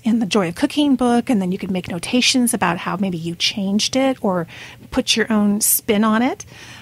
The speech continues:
I think it's even fun to have a photograph of you cooking and preparing that dish, and, um, maybe even a photograph, um, of an old family kitchen or somebody else in your family who also tended to make that dish.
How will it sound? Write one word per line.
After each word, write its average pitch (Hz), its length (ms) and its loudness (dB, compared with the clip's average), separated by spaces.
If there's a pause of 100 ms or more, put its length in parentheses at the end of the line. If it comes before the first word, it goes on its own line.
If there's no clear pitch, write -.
(120)
I 285 160 2
think - 180 -2
it's 240 140 0
even 208 220 2
fun 208 240 0
to 202 80 0
have 208 160 0
a 185 60 -4
photograph 220 500 0
of 233 120 -2
you 247 340 0 (200)
cooking 370 420 0
and 208 80 0
preparing 254 760 -2 (180)
that - 240 2
dish, - 420 -2 (680)
and, 196 340 0
um, 190 280 -2
maybe 208 360 0
even 214 220 0
a 202 60 0
photograph, 214 720 -2 (120)
um, 190 400 -2
of 202 300 0
an 202 100 2
old 214 180 0
family 214 260 2
kitchen 214 480 -2
or 175 100 -2
somebody 220 380 0
else 302 260 0
in 349 60 4
your 262 120 2
family 175 420 -2
who - 180 -2
also 208 480 -2
tended - 340 -4
to - 160 -4
make 165 280 -6
that - 260 -8
dish. - 420 -2